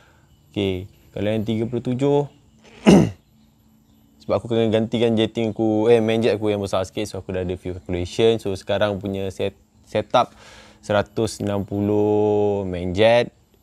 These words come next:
ah, seratus lapan puluh untuk dia punya air corrector. Ah, air corrector sebenarnya. Air corrector, so, enam puluh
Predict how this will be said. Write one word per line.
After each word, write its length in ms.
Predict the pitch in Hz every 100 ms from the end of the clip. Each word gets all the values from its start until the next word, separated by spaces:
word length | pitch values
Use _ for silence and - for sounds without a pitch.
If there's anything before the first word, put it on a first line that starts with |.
| _
ah, 400 | - 104 98 98
seratus 480 | - 98 95 98 92
lapan 320 | 95 98 95
puluh 720 | 101 101 104 107 107 107 101 101
untuk 160 | -
dia 120 | 95 104
punya 160 | 98
air 160 | 92 90
corrector. 720 | 95 92 98 - 117 123 139 - _ _ _ _ _ -
Ah, 640 | - 95 90 90 90 90 92
air 80 | 90
corrector 480 | 92 90 - 92
sebenarnya. 240 | 87 90 85 95
Air 80 |
corrector, 640 | - 95 92 - 113 117 110
so, 140 | 104 101 98 98 98
enam 240 | 98 101 104
puluh 320 | 120 156